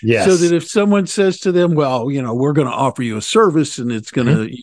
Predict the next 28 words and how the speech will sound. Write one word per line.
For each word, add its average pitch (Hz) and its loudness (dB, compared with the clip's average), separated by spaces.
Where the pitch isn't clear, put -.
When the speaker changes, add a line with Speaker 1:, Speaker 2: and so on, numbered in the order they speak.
Speaker 2:
know, 110 -6
it's - -16
gonna 139 -2
have 131 0
a 113 -4
nominal 117 -2
cost," 143 -2
they're, 143 2
like, 131 -2
thinking, 117 -4
"Well, 131 0
okay, 92 -4
let's 117 -6
do 123 0
that 120 -2
'cause 110 -10
I 80 -4
don't 160 -4
know - -10
what - -8
to - -20
do." - -10
Speaker 1:
Yeah, 95 -4
yeah. 92 -2
You 107 -2
know, 107 0
I, 113 -4
I, 107 -2